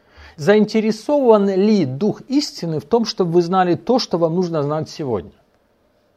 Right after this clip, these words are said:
Да. Будет ли Он от вас это скрывать, когда это касается только вас и никого лично? Конечно, не будет скрывать. Возникает вопрос, от кого зависит, услышите вы или не услышите?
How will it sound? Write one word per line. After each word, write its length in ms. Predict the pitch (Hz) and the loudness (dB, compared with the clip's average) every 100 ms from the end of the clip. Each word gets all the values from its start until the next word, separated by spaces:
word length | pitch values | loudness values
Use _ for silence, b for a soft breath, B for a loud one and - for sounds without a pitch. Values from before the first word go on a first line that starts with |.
| _ | _
Да. 300 | - 101 95 - _ _ _ _ _ _ _ _ _ B B B | -6 -6 -6 -16 _ _ _ _ _ _ _ _ _ B B B
Будет 400 | 170 277 285 226 | 0 2 2 0
ли 60 | 226 | 2
Он 180 | 226 220 | 4 2
от 160 | 208 | 2
вас 240 | 214 220 - | 0 -2 -4
это 220 | 190 185 | -8 -6
скрывать, 480 | 180 - 175 180 175 | -8 -4 0 0 0
когда 260 | 156 160 160 | 0 2 2
это 160 | 160 | -2
касается 500 | 160 147 156 151 - | -6 0 2 2 0
только 300 | 160 160 165 | -2 0 2
вас 240 | 151 151 139 | 2 2 0
и 60 | |
никого 340 | 135 135 131 131 | -6 -2 0 0
лично? 480 | 117 - - 95 - _ _ _ _ _ _ _ - | -2 -8 -18 -20 -20 _ _ _ _ _ _ _ -14
Конечно, 380 | 98 123 - | -8 -8 -6
не 80 | 127 | -8
будет 280 | 120 117 107 | -6 -6 -8
скрывать. 400 | - 113 104 98 _ _ _ b b | -10 -12 -12 -16 _ _ _ b b
Возникает 400 | 147 185 262 247 | -8 -2 0 2
вопрос, 320 | 247 214 - | 2 0 -2
от 160 | 185 - | -4 -2
кого 320 | 220 226 262 | 0 0 0
зависит, 560 | 175 220 220 220 180 - 190 | 2 4 4 0 -4 -8 -10
услышите 800 | - - 269 269 202 - 170 | -12 -4 -4 -2 -6 -4 -2
вы 140 | 135 123 | 0 -2
или 340 | 165 214 208 | -2 0 0
не 120 | 196 | 0
услышите? 680 | 196 180 151 117 101 - - | -2 -4 -8 -12 -12 -20 -20